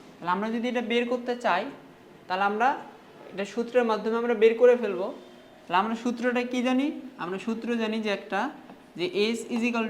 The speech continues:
to W into thousand divided by M into V। তাহলে এখান থেকে আমরা just, যেহেতু আমাদের কত গ্রাম, কি পরিমাণ সোডিয়াম কার্বনেট দ্রবীভূত আছে, এটা বের করতে বলছে,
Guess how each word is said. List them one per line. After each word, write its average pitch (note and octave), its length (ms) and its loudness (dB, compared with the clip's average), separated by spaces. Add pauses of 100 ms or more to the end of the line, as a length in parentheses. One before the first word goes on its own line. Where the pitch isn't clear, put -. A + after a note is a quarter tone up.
(100)
to A3+ 80 -4 (1120)
W B3+ 40 0 (160)
into A3 240 -4 (760)
thousand G3+ 460 2 (840)
divided G3+ 380 -2 (100)
by B3+ 140 0 (920)
M - 20 0 (720)
into G3 240 -4 (320)
V। - 20 -8 (800)
তাহলে F3+ 240 -2
এখান A3+ 240 0
থেকে B3+ 200 2
আমরা C4 120 2 (100)
just, D4+ 220 -2 (480)
যেহেতু G3+ 280 -2
আমাদের B3 200 0 (120)
কত C4 160 2 (140)
গ্রাম, G#3+ 180 4 (120)
কি A#3 100 0 (120)
পরিমাণ B3+ 320 2 (920)
সোডিয়াম A#3+ 380 0
কার্বনেট B3 360 2 (140)
দ্রবীভূত A3+ 480 2
আছে, G3+ 160 -4
এটা G3 200 0
বের G#3 160 2
করতে A#3 240 -4
বলছে, B3 140 -4